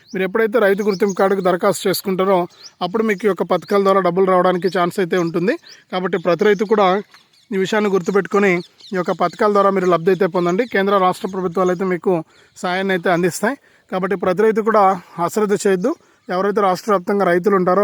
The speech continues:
వారందరూ కూడా ఈ విషయాన్ని గుర్తుపెట్టుకొని ఈ యొక్క పథకం ద్వారా మీరు లబ్ధి అయితే పొందండి. ఎప్పటికప్పుడు రాష్ట్ర మరియు కేంద్ర ప్రభుత్వాలు మీకు సాయాన్ని అయితే అందిస్తాయి. ఖచ్చితంగా మీరు ఇలా చేసుకుని ఈ యొక్క పథకాల ద్వారా మీరు లబ్ధి అయితే పొందొచ్చు అనమాట. కాబట్టి ఎవరు కూడా రైతులు అశ్రద్ధ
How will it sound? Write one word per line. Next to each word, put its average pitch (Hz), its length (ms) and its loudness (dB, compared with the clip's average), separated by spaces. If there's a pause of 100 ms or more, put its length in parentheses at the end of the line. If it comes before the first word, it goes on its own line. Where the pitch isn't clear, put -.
(120)
వారందరూ 180 360 2
కూడా 190 160 2
ఈ - 60 2
విషయాన్ని 185 320 -2
గుర్తుపెట్టుకొని 185 560 -4 (440)
ఈ 190 60 -8
యొక్క 185 220 -6
పథకం 190 320 -2
ద్వారా 196 200 4
మీరు 180 160 2
లబ్ధి 170 200 0
అయితే 175 220 0
పొందండి. 180 340 0 (340)
ఎప్పటికప్పుడు 208 600 -2
రాష్ట్ర 180 320 0
మరియు 190 220 2
కేంద్ర 185 260 2
ప్రభుత్వాలు 190 460 2
మీకు 156 200 -4
సాయాన్ని 180 300 0
అయితే 175 180 0 (540)
అందిస్తాయి. 214 420 -4 (320)
ఖచ్చితంగా 226 460 -2
మీరు 196 140 2
ఇలా 196 100 2 (100)
చేసుకుని 196 380 0 (340)
ఈ 190 60 -6
యొక్క 185 220 -6
పథకాల 175 340 -2
ద్వారా 190 220 2
మీరు 190 140 4 (540)
లబ్ధి 170 200 -2
అయితే 185 120 -2 (100)
పొందొచ్చు 175 320 -2
అనమాట. 170 240 0 (140)
కాబట్టి 180 320 2 (500)
ఎవరు 208 240 0
కూడా 247 100 2 (100)
రైతులు 202 280 2
అశ్రద్ధ 202 240 0